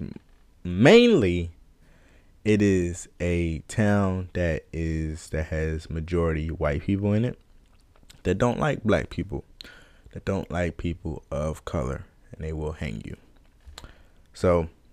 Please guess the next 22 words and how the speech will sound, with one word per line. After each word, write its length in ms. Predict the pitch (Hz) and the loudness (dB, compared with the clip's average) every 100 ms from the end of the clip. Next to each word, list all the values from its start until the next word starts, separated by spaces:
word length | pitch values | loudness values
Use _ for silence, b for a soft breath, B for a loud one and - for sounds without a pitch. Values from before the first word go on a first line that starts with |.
| - - | -14 -4
that 160 | 87 | -4
is 80 | 85 | -2
the 140 | 80 | -4
long 180 | 80 80 | -4 -4
story 240 | - 76 80 | -6 -6 -6
short 340 | - 76 - _ - | -4 -6 -6 _ -8
of 340 | 80 78 76 | -4 -4 -6
what 160 | - 69 | -8 -8
a 40 | - | -8
sundown 480 | - 65 60 57 | -6 -6 -6 -8
town 260 | - - - | -10 -10 -10
is. 240 | - - - _ - _ _ _ _ 90 | -14 -16 -20 _ -20 _ _ _ _ -2
Um, 540 | 92 95 90 87 87 - - - - | 0 2 0 -2 -6 -12 -20 -20 -8
if 160 | 95 90 | -4 0
y'all 200 | 90 - | 0 2
ever 260 | 98 107 113 | 2 4 4
watched, 680 | 104 101 95 90 - - - - _ _ _ _ _ _ _ _ _ _ | 6 6 6 4 0 -14 -16 -20 _ _ _ _ _ _ _ _ _ _
if 120 | 98 104 | -2 4
you 120 | 107 | 4
ever 180 | 117 135 | 6 6
watched 380 | 127 127 110 95 | 10 10 10 4
Lovecraft 1200 | 95 101 110 113 104 - - 107 107 113 110 | 2 6 6 4 2 -6 -6 0 2 2 0